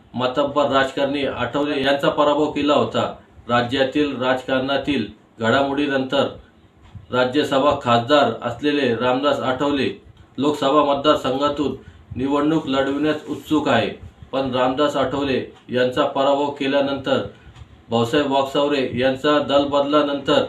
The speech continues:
सदाशिव किसन लोखंडे यांनी दोन हजार चौदा मध्ये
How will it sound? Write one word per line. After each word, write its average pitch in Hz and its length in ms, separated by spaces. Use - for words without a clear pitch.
सदाशिव 143 520
किसन 143 420
लोखंडे 143 640
यांनी 135 420
दोन 131 220
हजार 127 280
चौदा 139 440
मध्ये 135 360